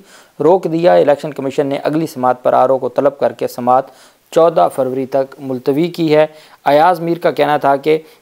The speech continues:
क-, कहानी कुछ और बताई जा रही है, अपनी मर्ज़ी के नताइज बना-, बताए जा रहे हैं, इलेक्शन प्रोसेस का मजाक बनाया गया है, ये सारा कुछ आरओज़ को नीचे लगाकर किया गया, मुझे ज़बरदस्ती पोलिंग डे पर निकाला गया।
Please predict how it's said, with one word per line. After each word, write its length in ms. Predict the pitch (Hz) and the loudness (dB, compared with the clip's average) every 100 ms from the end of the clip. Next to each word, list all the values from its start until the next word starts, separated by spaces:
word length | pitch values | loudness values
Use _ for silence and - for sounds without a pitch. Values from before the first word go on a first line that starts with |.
| _ | _
क-, 920 | 143 139 160 156 147 143 135 139 135 - | 0 2 0 -6 -6 0 2 2 0 -2
कहानी 320 | 139 160 170 | -2 -2 -2
कुछ 240 | 160 147 | -4 0
और 220 | 151 160 | 2 2
बताई 300 | 156 147 147 | 2 2 0
जा 200 | 143 135 | 4 4
रही 260 | 135 135 165 | 4 0 0
है, 60 | 143 | 0
अपनी 260 | 135 147 | 0 -6
मर्ज़ी 300 | 131 127 143 | -2 -2 -2
के 120 | 143 | -2
नताइज 460 | 127 123 127 139 139 | -4 0 2 2 -2
बना-, 400 | 127 123 127 135 | -6 -4 2 0
बताए 360 | 131 131 143 151 | 2 2 4 4
जा 180 | 143 127 | 2 2
रहे 180 | 120 151 | 0 -2
हैं, 200 | 135 135 - - - | -6 -8 -18 -20 -4
इलेक्शन 380 | 139 147 170 151 | -2 0 -4 -8
प्रोसेस 460 | - 135 - 156 | -2 -2 -2 -8
का 180 | - 151 | -4 -4
मजाक 440 | 135 127 123 139 | -4 -4 0 0
बनाया 360 | 139 127 120 120 | 0 -2 0 0
गया 220 | 117 117 | 2 0
है, 240 | 123 143 - - _ 143 | 0 -4 -6 -20 _ -6
ये 80 | 139 | -2
सारा 300 | 143 147 160 | 2 2 2
कुछ 240 | 160 - | -2 -4
आरओज़ 560 | 151 143 160 160 156 - | 0 2 4 2 0 -2
को 160 | 156 147 | 0 0
नीचे 340 | 147 151 165 | -2 0 2
लगाकर 400 | 139 131 127 135 | 4 2 2 -2
किया 280 | - 123 120 | -2 0 0
गया, 220 | 127 139 | 2 0
मुझे 280 | 135 135 131 | 0 -4 0
ज़बरदस्ती 540 | 123 127 135 151 175 | 0 2 0 -2 -8
पोलिंग 380 | 147 139 139 139 | -4 -4 -4 -6
डे 180 | 120 123 | -4 -2
पर 180 | 123 131 | -2 -4
निकाला 520 | 123 120 131 139 135 | -6 0 2 4 2
गया। 320 | 117 117 | 2 0